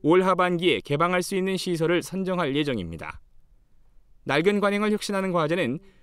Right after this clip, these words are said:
부정부패 척결과 성폭력 근절에 방점이 찍혔습니다. 부정부패 척결을 위해 청렴 옴부즈맨 제도를 도입하고,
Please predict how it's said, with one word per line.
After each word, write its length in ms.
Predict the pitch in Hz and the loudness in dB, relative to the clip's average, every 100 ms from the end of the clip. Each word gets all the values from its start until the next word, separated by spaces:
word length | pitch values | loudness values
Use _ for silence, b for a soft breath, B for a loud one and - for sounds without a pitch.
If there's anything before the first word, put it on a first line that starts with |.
| b | b
부정부패 500 | - 160 190 190 202 | -2 0 2 0 -2
척결과 640 | - 180 180 165 160 131 98 | -4 -4 -2 0 2 2 0
성폭력 640 | 190 202 - 196 208 - | -4 -6 -4 -2 -2 -2
근절에 400 | 185 180 180 123 | -2 0 0 0
방점이 460 | - 139 156 190 165 | -2 -4 -2 -2 -4
찍혔습니다. 680 | 147 135 - 117 110 78 - - _ _ _ _ - - _ _ _ _ - | -6 -8 -6 -4 -4 -4 -10 -20 _ _ _ _ -20 -20 _ _ _ _ -8
부정부패 500 | 156 156 185 180 202 | 0 2 2 2 0
척결을 460 | 185 175 185 175 170 | 0 0 2 2 2
위해 260 | 180 156 95 | 2 0 0
청렴 400 | - 208 214 202 | -4 -2 0 0
옴부즈맨 460 | 147 165 185 190 185 | 0 0 0 0 0
제도를 300 | 180 170 165 | 2 2 0
도입하고, 640 | 156 127 147 156 107 | 0 -2 -2 0 -2